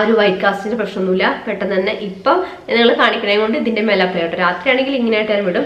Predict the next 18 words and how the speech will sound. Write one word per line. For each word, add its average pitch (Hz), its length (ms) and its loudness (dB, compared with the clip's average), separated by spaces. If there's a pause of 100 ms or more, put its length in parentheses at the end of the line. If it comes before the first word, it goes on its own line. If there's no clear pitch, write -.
(140)
മോർണിംഗിൽ 220 360 0 (360)
ഇത് 240 80 0 (120)
മോയ്സ്ചറൈസർ 202 540 0
അപ്ലൈ 208 200 -2
ചെയ്തിട്ട് 196 300 -2 (220)
ഇത് 190 120 0
അപ്പ് 190 200 -6
ഇടാണ് 180 200 2
കേട്ടോ 170 220 -2
ചെയ്യണത്. 180 320 0
കുറച്ച് 262 200 -2 (460)
ക്വാണ്ടിറ്റിയിൽ 214 540 0
എടുത്തിട്ട് 185 340 0 (300)
കുറച്ചധികം 277 420 2
ക്വാണ്ടിറ്റി 233 340 2
എടുക്കണം 175 240 0
കേട്ടോ. 175 160 0 (100)
ഞാനിപ്പോൾ 196 420 2